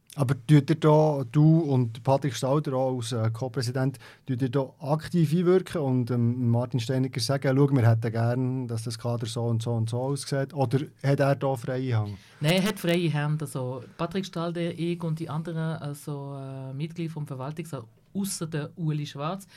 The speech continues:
Speaker 2: wir sind nicht Hockey-Leute, also wir, wir, wir haben kein Hockey gespielt, wir sind nicht Trainer, wir sind also bei diesem Sport, also nicht technisch, also, äh,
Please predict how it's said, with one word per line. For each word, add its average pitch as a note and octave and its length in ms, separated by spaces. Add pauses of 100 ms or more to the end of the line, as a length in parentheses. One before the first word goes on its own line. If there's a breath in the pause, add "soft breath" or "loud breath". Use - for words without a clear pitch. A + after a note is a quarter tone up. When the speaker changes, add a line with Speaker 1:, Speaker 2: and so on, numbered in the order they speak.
(200 loud breath)
Speaker 2:
wir F3 120
sind E3 140
nicht - 220
Hockey-Leute, E3 1080
also C3+ 240
wir, C3 100
wir, A#2 440
wir G#2+ 80
haben G#2 160
kein C#3 180
Hockey E3+ 240
gespielt, F3+ 460 (320 loud breath)
wir C#3+ 80
sind - 100
nicht A#2 160
Trainer, D#3+ 400
wir D#3 80
sind D3+ 240
also C#3 200
bei C#3+ 280
diesem C3 200
Sport, E3+ 360
also D3 160
nicht D#3+ 260
technisch, D#3+ 520
also, D3 400
äh, C#3 160